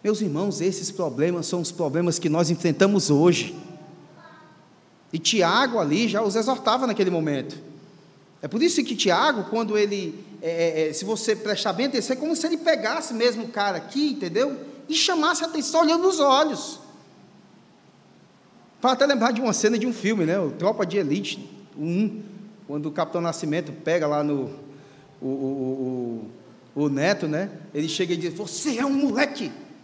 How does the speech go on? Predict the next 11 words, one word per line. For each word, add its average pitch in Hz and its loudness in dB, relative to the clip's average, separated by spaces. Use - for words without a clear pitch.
Ele 185 -12
pega 170 -2
semelhante, 185 0
olha, 135 -4
agora 156 -4
é 208 -6
sério. 165 -2
E 175 0
exorta 127 -2
esses 131 -8
irmãos 101 -8